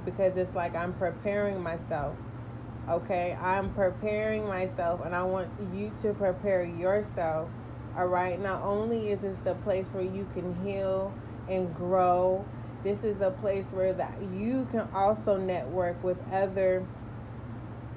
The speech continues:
um, spiritualists who are in different specialties. All right, so within this spiritual practice, um,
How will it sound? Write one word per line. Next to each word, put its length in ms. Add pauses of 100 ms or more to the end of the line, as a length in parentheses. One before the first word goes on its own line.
(500)
um, 160
spiritualists 1040 (380)
who 80
are 240
in 320
different 640
specialties. 960 (480)
All 100
right, 380 (760)
so 920 (840)
within 680
this 200
spiritual 840 (100)
practice, 800 (760)
um, 760